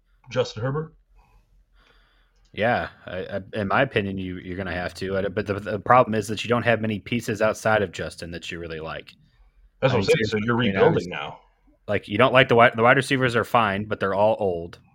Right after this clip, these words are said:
Speaker 2: Okay, you got,
Speaker 3: And Quentin
Speaker 2: um,
Speaker 3: Johnson didn't show you anything.
Speaker 2: Yeah, right, right. The ones that are young, Josh Palmer, we know about him now. Quentin Johnson didn't look very good. Austin Eckler,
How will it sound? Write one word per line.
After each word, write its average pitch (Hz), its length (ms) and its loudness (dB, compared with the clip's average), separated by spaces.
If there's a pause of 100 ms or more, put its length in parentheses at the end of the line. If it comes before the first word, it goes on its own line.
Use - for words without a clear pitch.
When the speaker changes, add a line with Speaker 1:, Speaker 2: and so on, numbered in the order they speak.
Speaker 2:
Okay, 95 320 -8 (340)
you 98 140 -12
got, 107 340 2
Speaker 3:
And 101 220 -4
Quentin 120 200 -2
Speaker 2:
um, - 20 -10
Speaker 3:
Johnson 104 400 -2
didn't 92 220 -4
show 107 120 -4
you 90 220 0
anything. 87 580 -6
Speaker 2:
Yeah, 92 220 -8 (120)
right, 98 300 2
right. 123 240 6
The 139 100 4
ones 139 240 6
that 131 80 2
are 123 60 4
young, 117 380 2
Josh 113 260 2
Palmer, 107 460 0 (180)
we 110 180 -10
know 110 100 -2
about 101 220 -2
him 104 160 -6
now. 92 300 -8 (420)
Quentin 113 220 -4
Johnson 110 320 -4
didn't 101 180 -6
look 95 140 -8
very 90 240 -8
good. 92 240 -8 (340)
Austin 117 280 -2
Eckler, 110 400 0